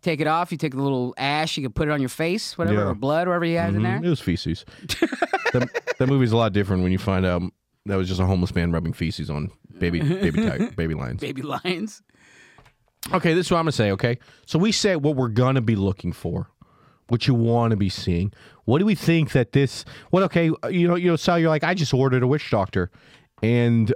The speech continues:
Speaker 2: uh, Botello from Texas comes." Are you mad? Or are you like, "Let's see this guy going"?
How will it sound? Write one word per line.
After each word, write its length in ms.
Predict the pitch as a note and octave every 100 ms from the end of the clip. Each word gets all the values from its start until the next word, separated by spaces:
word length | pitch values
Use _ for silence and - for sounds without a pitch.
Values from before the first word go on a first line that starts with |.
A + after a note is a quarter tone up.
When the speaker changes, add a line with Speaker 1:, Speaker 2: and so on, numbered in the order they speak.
| -
Speaker 2:
uh, 140 | A2+
Botello 560 | G#2 A2+ - C#3+ D3+ C3+
from 300 | - B2+ A2+ -
Texas 420 | D3+ - A2+ -
comes." 460 | F#2 E2 - - _ _ _ _ _ _ _ _ -
Are 140 | G2
you 140 | G2+ G2
mad? 400 | G2+ C#3+ A3+ -
Or 160 | - G2+
are 20 |
you 100 | A2
like, 240 | A#2 A2
"Let's 140 | A2+ -
see 80 | A#2+
this 180 | G#2+
guy 120 | - G#2+
going"? 200 | A#2